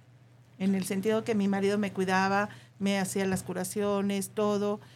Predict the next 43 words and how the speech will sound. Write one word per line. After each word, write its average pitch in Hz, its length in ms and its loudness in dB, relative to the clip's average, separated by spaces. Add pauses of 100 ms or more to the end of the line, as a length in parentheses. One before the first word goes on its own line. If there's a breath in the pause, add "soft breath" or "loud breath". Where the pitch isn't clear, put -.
(160 soft breath)
estaba 196 300 -2
al 196 80 -2
pendiente 202 840 -2
de 180 280 0
ellos, 196 320 -2
de 185 100 -6
tenerles 180 460 -6
la 185 120 -6
comida. 185 680 -4 (320 soft breath)
Pero 202 180 2
mi 208 160 2
hija 247 180 -4
cuando 214 260 -4
salían 190 340 -2
de 202 80 0
la 185 420 -2
secundaria, 214 560 -2
estaba 208 260 -6
en 190 100 0
ese 190 160 -6
momento, 190 420 -2
era 196 200 -2
de 170 120 -4
que 160 220 -6 (320 soft breath)
a 190 100 -2
cuidarlos, 185 760 0
bañarlos, 170 720 -4
que 185 120 -6
no 180 100 -4
me 190 100 0
hicieran 170 300 -4
ruido, 170 480 -4 (320 loud breath)
que 208 100 -2
se 190 140 -4
portaran 170 500 -4
bien, 165 500 -2 (260 soft breath)
que 220 80 -6
hicieran 208 320 0
el 160 160 -2
arreglo 151 320 -4
de 151 60 -6
la 143 140 -8
casa. 170 520 -2